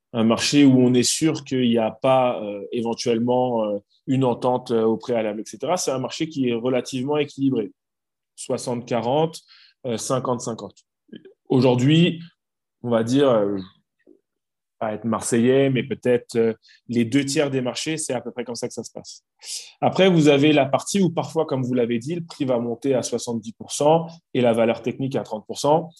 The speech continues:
C'est que finalement, la valeur technique, elle a pas une grosse importance. Ça va être, par exemple, des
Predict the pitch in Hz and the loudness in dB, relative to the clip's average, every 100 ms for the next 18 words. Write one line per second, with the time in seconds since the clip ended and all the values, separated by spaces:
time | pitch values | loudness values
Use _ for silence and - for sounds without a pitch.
0 | _ - 135 127 143 139 131 139 160 175 | _ -2 -2 0 0 2 2 2 2 2
1 | 175 _ _ _ 139 127 123 123 - 131 | -2 _ _ _ -4 -2 0 -2 -2 -6
2 | 143 170 170 - 117 120 123 123 117 - | -4 -6 -6 -16 -10 -4 0 0 0 -6
3 | _ - 135 135 131 127 135 127 127 117 | _ 0 2 2 0 -2 -2 -6 -8 -10
4 | - - - 110 110 117 113 117 101 110 | -14 -20 -12 -6 0 0 0 -8 -8 -2
5 | 123 113 117 | 0 2 2